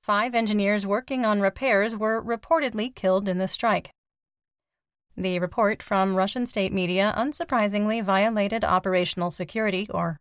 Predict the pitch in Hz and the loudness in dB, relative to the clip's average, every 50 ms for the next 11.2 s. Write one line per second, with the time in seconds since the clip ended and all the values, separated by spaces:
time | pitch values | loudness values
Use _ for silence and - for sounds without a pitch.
0 | _ - - 190 202 202 - - 185 196 208 - - _ _ _ _ _ _ _ | _ -2 -2 -2 -2 -2 -2 -4 -4 -4 -4 -6 -12 _ _ _ _ _ _ _
1 | _ _ - 190 190 190 196 190 214 202 202 202 202 202 202 190 180 208 208 214 | _ _ -4 -2 -2 0 -2 -2 -2 0 0 0 0 0 -2 -2 0 0 0 0
2 | 214 226 208 185 180 196 202 226 277 302 285 285 269 262 262 254 - 220 208 - | 2 0 -2 0 0 0 0 2 2 0 0 0 0 0 0 0 -2 -2 -2 0
3 | 233 233 240 - - 190 190 208 - _ _ _ _ - - 220 226 233 202 185 | -2 -2 -2 -2 -2 -2 -2 -2 -4 _ _ _ _ -4 -2 0 0 0 0 -2
4 | 214 254 285 330 339 320 - - 233 226 233 - 254 240 254 269 277 269 - 202 | -2 -2 -2 -2 -2 -2 0 0 0 2 2 0 -2 -2 0 0 -2 0 0 0
5 | 196 208 208 233 233 - - 185 185 180 202 196 208 214 226 226 196 180 170 165 | 2 2 0 -2 -4 -2 0 0 0 0 0 0 0 0 0 0 0 0 0 -2
6 | 165 - 175 170 180 180 165 220 214 190 - - - - - _ _ _ _ _ | -2 -2 -2 -2 -2 -2 0 2 2 2 2 0 -6 -12 -14 _ _ _ _ _
7 | _ _ _ _ _ _ _ _ _ _ _ _ _ _ _ _ _ _ _ _ | _ _ _ _ _ _ _ _ _ _ _ _ _ _ _ _ _ _ _ _
8 | _ _ _ _ _ _ _ _ _ _ - - 196 190 - 220 214 - 233 214 | _ _ _ _ _ _ _ _ _ _ -6 -4 -2 -2 -2 -2 -4 -2 0 0
9 | 208 202 226 - - 233 233 226 202 208 - 208 190 202 202 247 - 269 247 247 | 2 2 0 0 0 0 0 0 -2 -2 -2 -2 0 0 0 0 -2 -2 -2 -2
10 | 233 214 220 208 196 190 185 - 185 185 180 185 - - 190 196 190 185 - 208 | 0 0 0 0 0 -2 -2 -2 -2 -2 -2 -2 0 0 2 2 2 0 0 0
11 | 185 185 226 254 | 0 0 0 -2